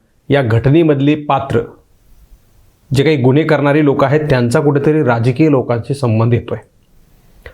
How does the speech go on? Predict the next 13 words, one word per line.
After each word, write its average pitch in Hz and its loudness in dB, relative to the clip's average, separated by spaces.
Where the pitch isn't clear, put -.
बीडच्या 139 2
घटनेशी 165 0
येतोय, 147 0
परभणीमध्ये 160 0
सुद्धा 110 -2
तिथल्या 147 0
राजकीय 147 0
घटनेशी 151 2
जरी 160 0
संबंध 151 0
जोडलेला 143 0
नसला, 131 -4
तरी 147 0